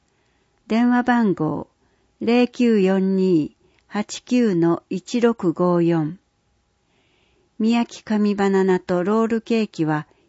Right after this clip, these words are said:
予約が必要です。見どころ、六月にオープン予定の町民の交流拠点、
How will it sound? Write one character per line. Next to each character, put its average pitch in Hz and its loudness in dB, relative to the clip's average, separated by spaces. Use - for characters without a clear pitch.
予 190 0
約 220 -4
が 214 0
必 - -8
要 185 0
で 175 -4
す。 - -20
見 208 0
ど 240 4
こ 233 0
ろ、 214 0
六 208 0
月 240 2
に 233 4
オ 247 6
ー - 2
プ - 0
ン 170 6
予 170 4
定 170 2
の 170 4
町 220 2
民 214 4
の 202 2
交 190 0
流 185 0
拠 175 -2
点、 156 -4